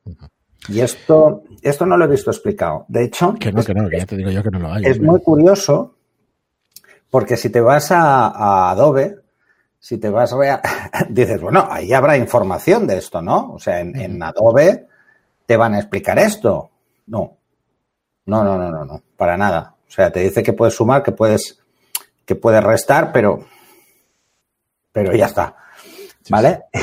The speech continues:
Speaker 2: <laughs> Pero no, no ves ningún ejemplo, ¿no?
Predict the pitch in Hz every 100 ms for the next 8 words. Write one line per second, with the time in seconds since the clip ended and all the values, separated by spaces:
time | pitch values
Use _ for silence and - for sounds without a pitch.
0 | - - - 113 110 117 110 147 131 139
1 | 131 147 139 135 123 - 120 101 80 95
2 | 180 214